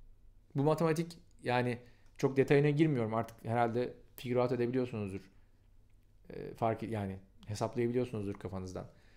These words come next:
E, ne oldu? Daha önce beş milyonla yüzde yirmi beşini veriyorduk. Şimdi biz beş yüz binle şirketi ona katladık.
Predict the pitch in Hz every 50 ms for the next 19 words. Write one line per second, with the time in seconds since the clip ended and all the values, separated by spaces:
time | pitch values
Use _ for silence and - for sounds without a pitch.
0 | - - - - - - - - _ - - - - - - - - - - _
1 | - - - - - - _ - - - - - 139 156 208 247 254 233 208 214
2 | 190 185 180 202 226 226 220 208 214 196 165 190 208 202 - 220 202 196 196 190
3 | 190 190 185 185 185 190 190 190 190 196 185 - 233 214 190 151 135 143 202 208
4 | - - 175 175 180 175 180 185 180 170 - - 143 139 160 185 185 - 202 170
5 | 156 170 165 160 147 143 160 160 165 165 165 160 143 156 185 180 180 147 - -
6 | 160 165 165 -